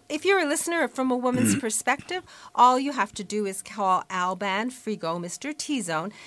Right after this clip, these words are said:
Speaker 1: and you can get this brand new video animation that goes into a computer and demonstrates what T-Zone whole body vibration technology and the workout is all about.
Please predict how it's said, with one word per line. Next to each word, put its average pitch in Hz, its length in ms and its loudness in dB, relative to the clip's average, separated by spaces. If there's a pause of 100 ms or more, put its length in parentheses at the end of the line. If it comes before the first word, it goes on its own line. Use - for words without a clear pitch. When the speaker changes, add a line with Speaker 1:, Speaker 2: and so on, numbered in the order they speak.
(140)
Speaker 1:
and 214 160 4
you 214 80 0
can 220 160 0
get 214 180 0
this 196 160 -2
brand 214 460 4
new 254 240 0
video 214 420 2
animation 196 840 0 (160)
that - 180 -6
goes 208 300 4
into 247 260 2
a 214 80 0
computer 208 540 -2
and 190 280 -2
demonstrates 196 880 2
what 175 240 -4
T-Zone 190 500 -2
whole 185 200 0
body 175 300 0
vibration 165 580 -4
technology 165 800 -4
and 160 160 -4
the 151 60 -4
workout 185 500 0
is 156 140 -6
all 147 180 0
about. 156 380 -2